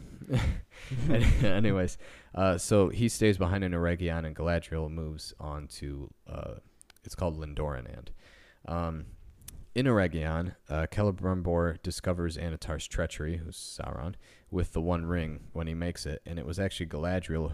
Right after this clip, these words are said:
who first counsels him to move the three Elven Rings away from Eregion, like Jay was saying earlier. Um,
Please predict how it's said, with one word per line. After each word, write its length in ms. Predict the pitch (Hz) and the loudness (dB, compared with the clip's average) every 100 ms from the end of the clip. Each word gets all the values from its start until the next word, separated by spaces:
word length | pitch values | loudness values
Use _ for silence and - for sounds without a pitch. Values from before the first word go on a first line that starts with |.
| - | -6
who 100 | 80 | -10
first 340 | - 85 - | -4 -4 -4
counsels 440 | - 80 - 78 - | -4 -4 -2 -4 -4
him 200 | 80 73 | -8 -8
to 140 | 78 | -10
move 340 | 78 85 82 | -4 -2 -4
the 120 | - 76 | -6 -8
three 280 | - 78 | -6 -6
Elven 280 | 69 78 76 | -6 -8 -8
Rings 260 | 78 78 - | -8 -8 -8
away 220 | 76 80 | -4 -4
from 180 | - 85 | -4 -6
Eregion, 500 | 87 90 90 92 98 - - _ | -6 -4 -4 -6 -8 -12 -20 _
like 120 | 78 | -12
Jay 160 | - 78 | -6 -6
was 160 | 78 - | -6 -8
saying 240 | 76 76 | -8 -8
earlier. 420 | 67 82 85 82 - - - - - _ - | -6 -4 -4 -6 -10 -20 -20 -20 -20 _ -6
Um, 380 | 82 80 78 | -2 -2 -4